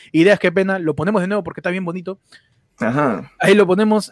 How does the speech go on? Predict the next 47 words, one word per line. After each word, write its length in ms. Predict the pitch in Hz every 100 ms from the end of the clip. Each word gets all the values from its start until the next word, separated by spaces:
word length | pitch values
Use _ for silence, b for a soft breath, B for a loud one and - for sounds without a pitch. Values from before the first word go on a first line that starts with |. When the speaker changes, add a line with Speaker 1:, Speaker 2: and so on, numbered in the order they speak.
| -
Speaker 1:
Charlas 280 | 214 214 196
F 140 | 214
L, 100 | 214
Ideas, 220 | 196 214
que 80 | 196
da 120 | 190 196
pena, 200 | 220 208
simplemente, 640 | 208 208 214 208 208 214
este, 640 | 160 151 147 - 151 143 139
estate 260 | - 180
atento 240 | 180 196 196
a 20 |
las 120 | 180
redes, 220 | 240 302
ahorita 240 | 254 214 233
lo 60 |
vamos 220 | 214 220 185
a 40 |
subir, 360 | 170 202 285 - -
haces 240 | 156 175
tu 80 | 156
depósito, 560 | 147 233 214 202 208
tiras 200 | 196 151
tu 100 | - 147
yapazo, 400 | 156 226 208 208
son 220 | 165 156
veinte 240 | 160 165
lucas 340 | 180 240 226 202
nada 240 | 226 233
más, 260 | 247 254 -
veinte 260 | 160 160 170
lucas 260 | 185 202
te 80 | 160
la 100 | 143
gastas 440 | 175 180 190 180
en, 320 | 151 143 139 - B B B B B - - _ _ _ _ _
puta, 240 | - 151 135
en 80 |
tu 100 | 131
almuerzo 320 | 131 160 165 160
de 60 |
un 80 | 170
día, 180 | 180 170
estamos 280 | 143 156 160
cagados, 320 | 156 170 160
pero 300 | 180 190 - _
ahorra 560 | - 254 269 226 190